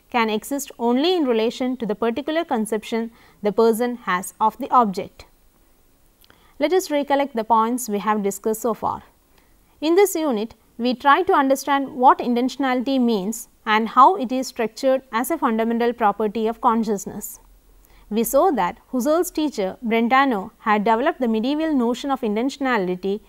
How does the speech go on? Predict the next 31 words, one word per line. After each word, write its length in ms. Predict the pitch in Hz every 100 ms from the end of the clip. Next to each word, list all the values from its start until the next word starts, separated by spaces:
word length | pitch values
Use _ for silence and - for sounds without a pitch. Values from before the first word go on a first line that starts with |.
| _ _
to 80 | 254
show 280 | - 269 320
the 140 | 262 -
object 440 | 240 247 320 247
directedness 760 | 233 220 233 240 240 247 262 - -
of 240 | 202 -
consciousness. 760 | 214 214 214 196 175 117 - - _ _ _ _ _ _ -
We 120 | 214 226
also 340 | 247 240 269
engaged 520 | 226 233 240 320 294
with 220 | 262 220 226
Husserl's 440 | 254 233 285 302
notion 340 | 262 262 254 330
of 140 | 311
intentionality 920 | 240 220 240 247 294 277 277 262 285 -
and 200 | 277 339
discussed 440 | 269 - 262 262 - -
how 200 | 262 320
they 160 | 277 233
differ 360 | 208 220 240
from 260 | 247 220 208
that 240 | 190 190
of 100 | 220
his 160 | 294 285
teachers. 540 | 240 214 175 170 - _ - - - -
We 140 | 240
then 180 | 277 320
discussed 460 | 311 - 330 - -
acts 360 | 370 339 - - 247
of 220 | 240 -
consciousness 640 | 226 226 269 254 277 285